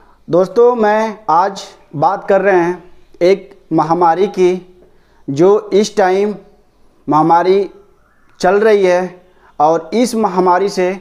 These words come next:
किसान बहुत त्रस्त हैं। एक महामारी तो ऐसी चल रही है कि पूरी दुनिया उससे त्रस्त है और अभी वो ख़त्म होने का नाम नहीं ले रही है, लेकिन उस महामारी में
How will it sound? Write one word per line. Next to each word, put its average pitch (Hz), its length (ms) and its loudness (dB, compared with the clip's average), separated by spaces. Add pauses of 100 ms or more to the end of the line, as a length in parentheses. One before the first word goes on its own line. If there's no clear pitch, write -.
(280)
किसान 185 480 0 (180)
बहुत 170 500 -6
त्रस्त 156 320 -4
हैं। 113 180 -16 (1300)
एक 214 260 2
महामारी 220 560 0
तो 240 640 2
ऐसी 175 260 0
चल 233 200 0
रही 233 200 0
है 240 80 4
कि 220 120 -6
पूरी 208 360 0
दुनिया 214 400 2
उससे 208 220 0
त्रस्त 160 340 -2
है 113 120 -16 (1080)
और 165 260 0
अभी 196 220 0
वो 247 120 2
ख़त्म 208 320 -2
होने 196 280 2
का 208 120 2
नाम 180 360 0 (360)
नहीं 165 260 2
ले 165 140 4
रही 147 140 0
है, 120 180 -6 (340)
लेकिन 208 420 0
उस 247 160 0
महामारी 208 500 0
में 190 340 0